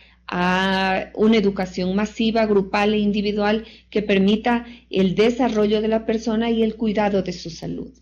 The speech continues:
Otra de las características es que el educador y el educando deben ser inteligentes y esto está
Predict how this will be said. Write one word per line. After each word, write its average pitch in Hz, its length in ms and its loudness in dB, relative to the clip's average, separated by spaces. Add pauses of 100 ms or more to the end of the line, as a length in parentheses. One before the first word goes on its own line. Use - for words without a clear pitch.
(120)
Otra 302 280 2
de 294 80 2
las 269 140 2
características 240 840 0
es 208 300 0 (120)
que 180 300 -2
el 190 100 0
educador 185 680 0
y 220 80 0
el 202 100 2
educando 196 480 0
deben 190 280 -2
ser 190 140 -4
inteligentes 170 880 -4
y 180 100 2
esto 196 220 2
está 196 460 -2